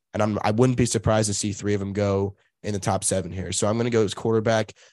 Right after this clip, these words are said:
and I'm gonna go Will Levis. Now, <laughs> I know Ishan's probably chuckling on the other end here because I, I am probably the biggest Will Levis hater there is. Um, if Will Levis ever w-, listens to this podcast episode, sorry, dude, but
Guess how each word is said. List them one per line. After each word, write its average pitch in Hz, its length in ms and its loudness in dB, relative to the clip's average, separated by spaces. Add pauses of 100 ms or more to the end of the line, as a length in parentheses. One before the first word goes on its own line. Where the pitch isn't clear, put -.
(240)
and 110 100 0
I'm 123 60 2
gonna 143 120 2
go 139 140 4
Will 110 240 2
Levis. 87 500 -4
Now, 110 420 2 (520)
<laughs> - 540 -20
I 107 60 -2
know 135 160 6
Ishan's 131 360 2
probably 117 240 2
chuckling 110 400 -4
on 104 100 -4
the 104 80 -6
other 101 200 -4
end 98 140 -4
here 101 140 -2
because 98 420 -4 (140)
I, 123 520 6 (440)
I 113 140 2
am 117 320 2 (220)
probably 147 260 4
the 123 140 -2
biggest 110 380 -4
Will 101 160 -2
Levis 101 280 -2
hater 104 260 -2
there 95 160 -6
is. 107 460 -2 (400)
Um, 95 360 -2
if 98 180 -4
Will 113 140 6
Levis 110 300 2
ever 104 180 -2
w-, 104 220 -2
listens 107 320 -4
to 104 80 -2
this 101 240 -4 (220)
podcast 107 480 0
episode, 110 520 0 (320)
sorry, 120 520 2
dude, 127 340 0
but 98 240 -6